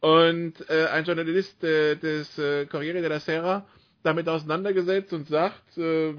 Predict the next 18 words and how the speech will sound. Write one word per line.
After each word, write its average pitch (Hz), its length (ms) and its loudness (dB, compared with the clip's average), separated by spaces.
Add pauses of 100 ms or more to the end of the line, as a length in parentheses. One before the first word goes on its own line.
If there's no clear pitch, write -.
die 147 120 -8
Effektivität, 156 920 -6
äh, 170 140 -4
die 143 340 -8
stellen 175 300 -2
wir 180 80 -8
mal 147 140 -4
klar 160 280 0
in 160 80 -4
Frage. 190 340 2
Der 185 120 2
Weltverband 190 500 2
sagt, 175 240 2
wir 190 80 0
haben 170 160 0
vierzigtausend 202 540 -2
Tests 214 220 -4
durchgeführt, 202 500 0